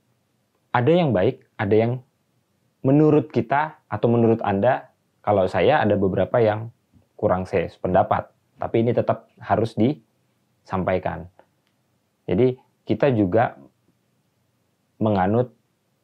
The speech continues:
salah satu paham ini di dalam kurikulum dua ribu tiga belas.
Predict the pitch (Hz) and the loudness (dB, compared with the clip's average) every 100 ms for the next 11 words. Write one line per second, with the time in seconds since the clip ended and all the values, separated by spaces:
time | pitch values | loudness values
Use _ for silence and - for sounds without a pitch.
0 | _ _ - 92 92 - - 113 - 104 | _ _ -2 0 0 -4 -4 -4 -4 -2
1 | 107 113 - _ _ _ _ _ _ _ | -4 -6 -16 _ _ _ _ _ _ _
2 | _ _ 104 107 95 90 87 87 104 120 | _ _ -2 0 0 -2 -4 -4 -4 -6
3 | 123 - 92 82 90 98 113 117 113 92 | -12 -8 -6 -4 -2 -2 -4 -8 -8 -4
4 | 90 90 90 87 82 | -4 -4 -4 -4 -6